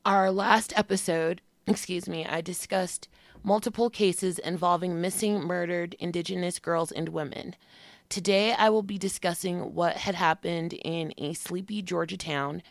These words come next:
when a series of curious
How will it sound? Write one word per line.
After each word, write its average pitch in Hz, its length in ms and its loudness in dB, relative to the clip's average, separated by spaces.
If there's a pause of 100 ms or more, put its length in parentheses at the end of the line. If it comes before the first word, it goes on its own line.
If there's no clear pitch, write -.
(420)
when 180 460 2 (100)
a 180 340 -2 (220)
series 214 800 0
of - 280 -2
curious 208 680 0